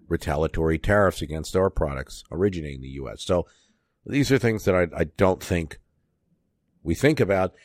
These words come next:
And then finally, for those that are fans of small government, it must be said, a tariff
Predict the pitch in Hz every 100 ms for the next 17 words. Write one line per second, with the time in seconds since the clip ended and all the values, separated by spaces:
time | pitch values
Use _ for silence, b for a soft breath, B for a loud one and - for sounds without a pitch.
0 | b 147 160 131 - 131 135 117 95 87
1 | - b - 117 107 120 117 101 104 92
2 | 95 92 90 87 - 92 90 78 85 80
3 | 78 76 - _ - 104 104 107 113 110
4 | - 87 80 - 67 67 64 - _ _
5 | - - - 107 107 104 - -